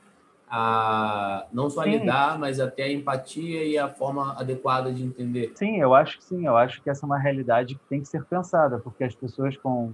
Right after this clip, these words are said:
Speaker 2: com deficiência, elas existem e elas precisam ser incluídas em sociedade. E não são poucas, entende? Então,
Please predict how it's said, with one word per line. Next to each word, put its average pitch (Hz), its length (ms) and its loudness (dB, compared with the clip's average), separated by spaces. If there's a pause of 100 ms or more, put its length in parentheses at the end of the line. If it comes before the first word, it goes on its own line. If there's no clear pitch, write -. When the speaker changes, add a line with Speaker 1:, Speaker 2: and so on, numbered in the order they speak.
Speaker 2:
com 123 80 -8
deficiência, 120 720 -8 (400)
elas 131 220 2
existem 147 580 -6 (300)
e 147 40 2
elas 147 140 0
precisam 160 400 -6
ser 165 240 -4
incluídas 131 600 -4
em 117 60 -8
sociedade. 110 840 -4
E 147 60 -8
não 170 160 -2
são 202 120 -6
poucas, 175 520 -4 (340)
entende? 120 300 -8
Então, 131 360 -2